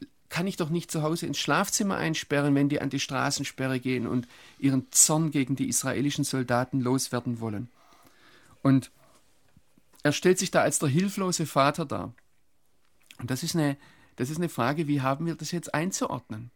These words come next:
Ich kann diese Aussage nehmen, ich kann nicht sehen, wie das zu Hause ist.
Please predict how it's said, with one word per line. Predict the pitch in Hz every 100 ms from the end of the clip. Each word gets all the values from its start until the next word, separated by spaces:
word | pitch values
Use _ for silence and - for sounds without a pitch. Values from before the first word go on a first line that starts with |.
| _
Ich | -
kann | - 151
diese | 165 156 -
Aussage | 135 151 175 175 180
nehmen, | 175 170 165
ich | 131
kann | - 131
nicht | 175 -
sehen, | - 165 160
wie | 156
das | 151 -
zu | 139
Hause | 127 123 120
ist. | - 170 -